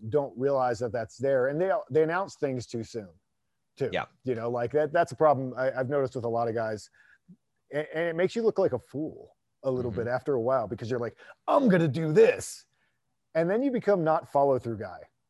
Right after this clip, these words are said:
Speaker 1: You're like, like,
Speaker 2: Exactly.
Speaker 1: "Oh, remember when dude was gonna go overseas to fight with the Crimeans or whatever?" <laughs> Like, like, like he was gonna do that that week.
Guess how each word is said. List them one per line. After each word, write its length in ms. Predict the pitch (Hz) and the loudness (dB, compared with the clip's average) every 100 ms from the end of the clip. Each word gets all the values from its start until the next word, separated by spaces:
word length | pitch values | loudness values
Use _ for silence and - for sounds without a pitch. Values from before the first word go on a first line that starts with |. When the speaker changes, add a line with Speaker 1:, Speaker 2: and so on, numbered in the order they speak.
| _ _ 123 | _ _ -6
Speaker 1:
You're 100 | 135 | -2
like, 260 | 127 127 - | -2 -4 -2
like, 300 | 185 190 - | 4 4 4
Speaker 2:
Exactly. 40 | |
Speaker 1:
"Oh, 220 | 262 277 185 | 6 6 8
remember 260 | 208 233 | 8 8
when 340 | 220 202 165 117 _ - - | 8 6 2 -6 _ -18 0
dude 160 | 156 175 | 2 4
was 180 | 160 | 2
gonna 220 | 135 160 139 | 0 0 -2
go 460 | 107 85 151 160 160 | -6 0 4 6 6
overseas 640 | 151 143 - 151 156 - | 2 -2 -2 0 0 -2
to 180 | 143 127 | -4 -4
fight 320 | - 139 143 | -2 -2 0
with 160 | 127 - | -4 -6
the 80 | 135 | -6
Crimeans 500 | 135 135 143 143 147 | -4 -4 -4 -4 0
or 80 | |
whatever?" 240 | 170 196 202 | 2 2 4
<laughs> 0 | |
Like, 300 | 202 220 240 | 4 4 4
like, 520 | - - 202 349 - | 2 2 0 4 6
like 400 | 226 214 240 214 | 8 8 6 6
he 80 | 240 | 2
was 160 | 214 | 4
gonna 160 | 180 190 | 4 2
do 240 | 120 160 165 | 2 0 4
that 280 | 170 165 139 | 6 4 2
that 180 | 151 | -2
week. 360 | 151 170 - | 2 0 0